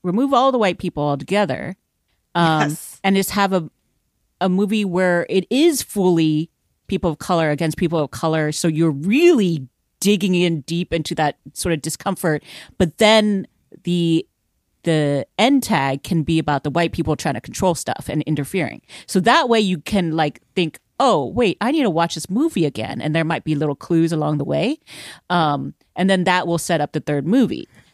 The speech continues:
Speaker 1: But because I do think that by dropping them here and there, it made me want more from the,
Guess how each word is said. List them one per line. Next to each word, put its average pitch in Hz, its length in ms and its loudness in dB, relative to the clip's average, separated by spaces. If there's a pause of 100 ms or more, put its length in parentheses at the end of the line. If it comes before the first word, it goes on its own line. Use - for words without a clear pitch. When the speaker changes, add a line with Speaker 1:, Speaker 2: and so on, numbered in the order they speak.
Speaker 1:
But 156 480 4 (100)
because 185 580 0 (300)
I 196 120 2
do 240 220 2
think 233 320 -4
that 170 240 0
by 165 260 2
dropping 175 480 0
them 185 160 2
here 185 240 -2
and 160 160 0
there, 180 220 2
it 165 140 -2
made 170 220 0
me 170 140 0
want 165 280 -2
more 165 680 0
from 156 640 -2
the, 147 400 -2